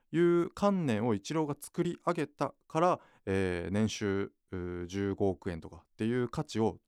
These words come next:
作り出せたんですよね。例えばこれがイチローみたいな選手、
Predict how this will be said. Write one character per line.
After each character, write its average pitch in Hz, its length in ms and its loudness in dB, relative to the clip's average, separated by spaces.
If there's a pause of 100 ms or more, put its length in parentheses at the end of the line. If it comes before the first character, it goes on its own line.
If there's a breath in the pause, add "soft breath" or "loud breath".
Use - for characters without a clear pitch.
作 - 180 -4
り 95 80 -2
出 98 100 0
せ 85 100 -10
た 80 120 -12
ん 82 40 -12
で 80 80 -16
す 80 40 -18
よ 90 80 -12
ね。 120 160 -6 (1300 loud breath)
例 196 80 8
え - 20 6
ば 135 120 4
こ 127 80 2
れ 131 80 4
が 127 80 4
イ 117 100 -2
チ - 140 -2
ロ 170 100 6
ー - 20 4
み 170 120 0
た 143 120 2
い 107 60 4
な 90 100 0
選 101 200 0
手、 85 180 -10